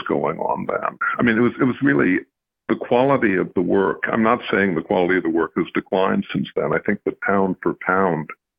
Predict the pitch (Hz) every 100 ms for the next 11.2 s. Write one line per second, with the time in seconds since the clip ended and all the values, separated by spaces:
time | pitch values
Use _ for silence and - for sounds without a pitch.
0 | _ - 101 - 110 101 85 87 78 90
1 | 87 78 85 - 76 - - 80 71 76
2 | 80 78 78 76 65 69 71 76 76 71
3 | 76 71 69 76 76 - - 80 90 104
4 | - _ _ - 104 110 - 107 - -
5 | 190 160 104 104 87 82 82 92 - 95
6 | 95 95 90 - - 107 - - 113 156
7 | - 73 73 85 - 110 107 101 98 104
8 | - 117 135 - 69 - - - - 113
9 | 104 85 85 117 - - - _ _ 123
10 | 127 147 - 127 - 107 - 98 107 104
11 | 107 98